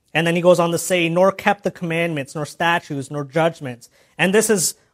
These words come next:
once again, this is speaking of Scripture. He's referring back to Deuteronomy, uh, six verse one. It says, "Now these are the commandments, the statutes, and the judgments which the Lord your God commanded to teach you,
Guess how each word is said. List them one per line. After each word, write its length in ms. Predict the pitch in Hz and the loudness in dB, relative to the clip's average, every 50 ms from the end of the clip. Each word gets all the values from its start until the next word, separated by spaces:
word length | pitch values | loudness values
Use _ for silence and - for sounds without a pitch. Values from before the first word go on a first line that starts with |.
| _ - | _ -2
once 260 | 170 185 185 - - | 0 0 0 0 -2
again, 320 | 175 151 185 202 202 185 | -2 0 0 0 0 0
this 160 | 196 196 - | -2 -2 -2
is 100 | 196 170 | -4 -4
speaking 400 | - - - 208 202 - 208 165 | -4 -4 -6 -6 -6 -6 -8 -4
of 240 | 156 165 165 156 147 | -2 0 0 0 -2
Scripture. 460 | - - - 185 202 202 - 175 156 | -4 -6 -4 -4 -4 -4 -4 -4 -4
He's 200 | 147 185 180 - | -4 -4 -4 -4
referring 460 | 165 170 160 - - 202 196 190 175 160 | -4 -4 -6 -4 -4 -4 -4 -2 -2 -2
back 260 | 170 165 180 180 - | -2 -2 -2 -6 -10
to 60 | - | -12
Deuteronomy, 800 | 147 139 165 170 160 156 156 151 170 190 185 151 127 117 113 - _ _ _ _ _ _ _ - | -8 -6 -4 -4 -4 -4 -4 -4 -4 -4 -6 -8 -8 -10 -12 -16 _ _ _ _ _ _ _ -4
uh, 120 | 131 131 | -2 -2
six 280 | - - 202 180 - - | -2 -2 -2 -2 -2 -2
verse 260 | - 170 165 - - | -2 -2 -2 -2 -4
one. 220 | 160 175 190 175 | -6 -4 -4 -4
It 60 | 143 | -4
says, 140 | 156 151 143 | -6 -6 -4
"Now 260 | 156 156 156 170 185 | -4 -2 0 0 0
these 220 | 170 175 180 190 170 | 2 0 0 0 2
are 140 | 175 165 165 | 0 0 0
the 80 | 160 | -2
commandments, 640 | - - 165 156 160 175 190 190 180 151 135 131 - | -6 -8 -6 -4 -2 -2 -2 -2 -4 -6 -6 -8 -10
the 100 | - 143 | -12 -12
statutes, 640 | - - - 165 170 175 185 - - 165 147 139 | -10 -6 -4 -4 -2 -4 -4 -8 -8 -8 -6 -6
and 140 | 147 143 143 | -8 -8 -8
the 60 | 147 | -10
judgments 600 | 139 135 165 165 180 175 - 156 147 135 123 - - _ _ _ _ _ - | -8 -4 -2 -2 -2 -2 -4 -8 -10 -10 -12 -14 -20 _ _ _ _ _ -8
which 180 | 165 160 - | -8 -8 -6
the 120 | - 165 151 | -4 -4 -2
Lord 320 | 156 165 175 190 185 180 | 0 2 2 0 0 0
your 120 | 180 175 165 | -2 -2 -2
God 380 | 151 - 151 156 165 170 - | -2 0 2 2 2 0 -2
commanded 580 | - - 156 147 151 156 165 170 170 180 175 - | -4 -8 -8 -6 -6 -6 -4 -4 -4 -4 -6 -6
to 100 | - 151 | -10 -18
teach 420 | - - - 165 156 151 - - 139 | -18 -14 -10 -10 -10 -10 -12 -12 -12
you, 240 | 135 127 127 127 | -10 -10 -10 -12